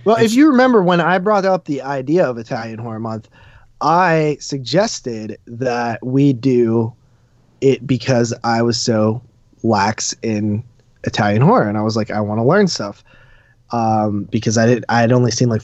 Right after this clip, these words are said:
Speaker 1: four Italian horror movies, and now just with the, you know, <laughs> f-, four years that we've done it, I've seen, like, a lot. You know what I mean? Like, that's, that's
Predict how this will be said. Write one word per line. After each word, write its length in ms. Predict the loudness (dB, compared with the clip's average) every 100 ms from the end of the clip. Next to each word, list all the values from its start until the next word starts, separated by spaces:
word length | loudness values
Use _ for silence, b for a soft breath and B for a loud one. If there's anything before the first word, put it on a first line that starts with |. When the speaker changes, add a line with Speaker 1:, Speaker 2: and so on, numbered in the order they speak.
| -2
Speaker 1:
four 220 | 0 2
Italian 320 | 2 2 4
horror 180 | 4 2
movies, 360 | 2 -2 -4 -2
and 180 | 2 4
now 320 | 4 2 0 B B B
just 260 | -2 -2 0
with 180 | -2 0
the, 260 | 0 0 -4
you 80 | -6
know, 100 | -6
<laughs> 240 | -12 -8
f-, 80 | -6
four 460 | -6 -4 2 4 4
years 380 | 4 4 4 2
that 100 | 2
we've 240 | 0 0
done 220 | -2 2
it, 200 | 2 2 B B B B 0
I've 200 | 2 2
seen, 300 | 2 2 4
like, 320 | 2 0 -6 _
a 80 | -2
lot. 520 | 0 0 0 0 -4 -12
You 180 | -2 0
know 140 | 2 2
what 100 | 4
I 40 |
mean? 260 | 2 2 2
Like, 240 | 0 0
that's, 300 | 0 0 -6
that's 360 | -2 0 -2